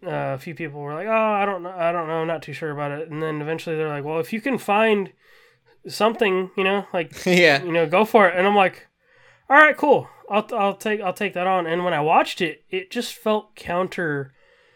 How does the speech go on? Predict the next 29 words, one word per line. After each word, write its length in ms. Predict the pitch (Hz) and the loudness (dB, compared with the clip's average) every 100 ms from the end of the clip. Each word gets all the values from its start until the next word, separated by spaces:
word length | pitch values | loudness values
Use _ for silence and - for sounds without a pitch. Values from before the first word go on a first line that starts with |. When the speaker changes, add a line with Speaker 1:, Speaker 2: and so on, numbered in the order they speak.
| _ _ _ - | _ _ _ -2
Speaker 1:
like, 300 | 185 - - - - | -2 -2 -20 -20 -6
even, 340 | 226 262 247 196 | -2 0 -2 -2
like, 200 | 185 - | -4 -2
finding 480 | 226 240 254 254 190 | 4 4 4 0 -2
the 80 | |
most 240 | 190 180 - | -2 -4 -4
minuscule, 720 | 180 185 - 190 165 156 147 165 | -6 -6 -6 -2 0 0 -4 -8
like, 160 | 147 | -8
positive 440 | 160 160 151 147 131 | -2 -2 -4 -8 -8
theme 280 | 165 143 135 | -6 -6 -6
felt 280 | 175 147 | -6 -8
counter 680 | - 156 151 135 147 135 131 _ - | -8 -6 -6 -6 -8 -8 -10 _ -18
to 500 | - 160 135 131 127 127 - 135 143 - _ _ | -10 -8 -6 -8 -10 -16 -20 -20 -20 -20 _ _
the 200 | 160 143 | -8 -6
whole 140 | 147 143 | -6 -4
point 240 | 170 165 | -2 -4
of 100 | 131 | -4
Bible 260 | 135 147 139 | -4 -4 -6
studies. 400 | - 131 131 131 | -10 -12 -10 -12
And 100 | 135 | -12
so 100 | 170 | -10
I 60 | 147 | -8
was 100 | 147 | -10
just 120 | 135 | -10
like, 140 | 160 143 | -12 -8
"Nah, 200 | 135 131 | -6 -6
this 200 | 160 185 | -10 -8
movie 420 | 175 170 160 - _ _ | -6 -4 -6 -10 _ _
Speaker 2:
Yeah. 300 | 123 104 64 | -8 -8 -8